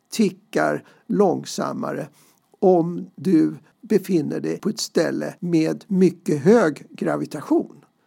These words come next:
Till exempel på någon himlakropp med väldigt, väldigt hög gravitation, någon av de här jättestora planeterna.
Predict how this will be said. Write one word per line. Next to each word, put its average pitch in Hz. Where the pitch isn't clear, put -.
Till 226
exempel 151
på -
någon 156
himlakropp 156
med 160
väldigt, 190
väldigt 180
hög 147
gravitation, -
någon 147
av -
de -
här 151
jättestora 208
planeterna. -